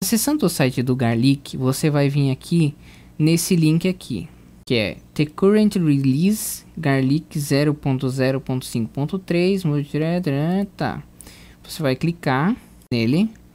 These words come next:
vai baixar o esse, o E X E, vai transferir, guardar o ficheiro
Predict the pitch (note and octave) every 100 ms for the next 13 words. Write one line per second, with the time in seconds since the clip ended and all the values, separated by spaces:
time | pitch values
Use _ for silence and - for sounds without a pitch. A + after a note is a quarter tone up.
0 | - C3+ C3 B2+ - F3 G3 F#3+ - -
1 | D3 C3+ B2+ - C3+ - A2 C#3 F#3+ B2
2 | B2 B2+ C3+ - A2 - B2 G3 - -
3 | - - A#2+ B2 C3 C3 - - - A2
4 | A2+ E3+